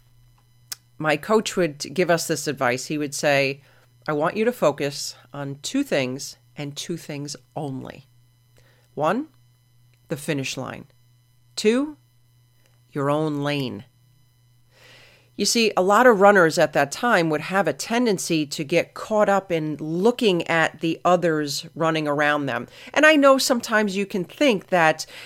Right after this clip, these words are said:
y-, you know, you're using it as motivation, but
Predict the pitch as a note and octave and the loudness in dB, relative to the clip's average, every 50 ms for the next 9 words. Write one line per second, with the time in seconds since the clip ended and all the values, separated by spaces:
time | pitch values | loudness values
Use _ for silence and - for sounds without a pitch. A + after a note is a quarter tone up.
0 | - - F#3+ F3+ - F#3+ F#3 F3+ F3 E3 E3 D#3 D#3+ E3 E3 E3 G3+ G#3+ G3+ F#3+ | -16 -14 -12 -10 -4 -2 2 2 4 4 2 2 0 -2 0 2 2 4 4 4
1 | F#3+ F3+ F3 E3 D#3+ D3 E3 D#3+ E3+ F3+ F3 E3+ C3+ C#3+ D#3+ E3+ F3+ F#3 - - | 2 4 4 2 2 2 4 4 4 4 4 2 2 4 4 4 4 4 0 -2
2 | F3 D#3 D3 C#3+ C#3 C#3+ - - - - - - _ _ G3 F#3 F3+ F3 E3+ - | -2 -2 -2 -4 -6 -8 -12 -20 -20 -20 -20 -20 _ _ 4 6 6 6 4 0